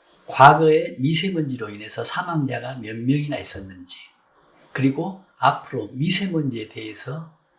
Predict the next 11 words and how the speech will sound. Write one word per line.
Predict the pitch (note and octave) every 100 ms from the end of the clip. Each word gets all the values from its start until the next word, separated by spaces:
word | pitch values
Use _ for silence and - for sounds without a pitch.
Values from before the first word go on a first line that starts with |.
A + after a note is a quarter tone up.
| _ _ _ -
어떻게 | A#2+ - A#3 A#3 G3+
될 | A2 A2
것인지를 | C#3 - G#2+ G#2 -
좀 | - G#2
전망하고요. | B2 B2 G#2+ - - G2 - _ _ _ _ _ _ _ _ -
그 | C3
다음은 | - A2+ A2 G#2 G2 F#2+ _ _ _ _ _
우리 | C3 B2+
대한민국의 | - B2+ D3 C#3 B2+ A2 A#2+ G#2+
미세먼지 | B2+ D#3 D3+ C#3+ A#2+ A2 B2
정책과 | A#2+ - G#2 - - - G2+